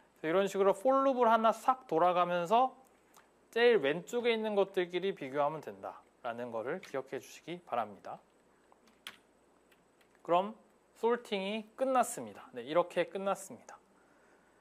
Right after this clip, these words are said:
그래서 사람이 이해하기에는 진짜, 예, 구리구리한데, 예, 컴퓨터가 이걸 아주 아주 좋아합니다. 그래서 이거를 좀 컴퓨터에게 다가가는 계기로 삼으셨으면 좋겠습니다. 그래서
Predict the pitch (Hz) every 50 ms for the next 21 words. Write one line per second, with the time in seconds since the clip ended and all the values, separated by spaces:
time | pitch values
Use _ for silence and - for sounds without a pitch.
0 | _ _ _ _ _ _ - - 143 - - - 240 247 240 240 233 226 220 175
1 | 143 151 165 170 175 175 170 156 156 151 139 131 127 139 165 185 185 - - -
2 | 151 147 - 170 165 165 165 160 147 131 127 120 117 _ _ - - 143 160 165
3 | 156 165 160 156 151 143 156 160 147 135 120 113 127 170 170 - _ _ _ _
4 | _ _ - 127 - - 214 208 226 214 - - 185 165 170 165 147 135 131 139
5 | 127 120 120 135 147 165 160 151 147 147 135 - - 135 127 127 120 113 104 92
6 | - - - _ _ _ - 123 117 - 131 135 160 170 - - 139 147 160 151
7 | 143 143 143 147 156 160 156 _ _ _ _ _ _ _ _ - 131 127 - -
8 | 202 196 226 208 - 196 180 165 151 160 151 - - 143 139 156 156 147 151 143
9 | 131 131 131 139 135 - 135 131 127 135 135 123 127 123 147 147 - - 165 165
10 | 165 156 160 151 - - - 123 117 123 147 156 - - _ - 123 - - _
11 | 110 _ _ _ _ _ _ _ _ _ _ _ _ _ _ _ _ _ _ _
12 | _ _ _ _ _ _ _ _ _ _ _ _ _ _ _ _ _ _ _ _
13 | _ _ _ _ _ _ _ _ _ _ - _ _ _ _ _ _ _ _ _
14 | _ _ _ _ - _ _ _ _ _ _ - 120 -